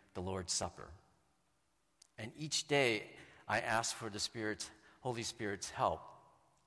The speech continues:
to make it through another day as my sustainer and serve God in this world to fulfill his calling in my life.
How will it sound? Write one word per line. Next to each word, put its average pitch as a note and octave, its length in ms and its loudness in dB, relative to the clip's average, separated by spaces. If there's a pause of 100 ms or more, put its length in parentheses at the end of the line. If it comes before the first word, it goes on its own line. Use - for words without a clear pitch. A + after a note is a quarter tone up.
(880)
to - 80 -2
make A#2+ 200 0
it B2+ 80 -4
through B2 220 -4
another G#2+ 400 -2
day F#2+ 600 -4 (1080)
as G2 460 -2
my F2+ 140 0
sustainer F2+ 680 -4 (640)
and G2 160 -6
serve G2 400 0
God G2+ 440 8 (440)
in B2 140 0
this B2 220 0
world G2 560 0
to F#2 60 -10
fulfill G#2 600 -2
his G#2 160 -6
calling G2 600 -2 (340)
in F#2+ 140 -8
my F2 180 -2
life. E2 460 -4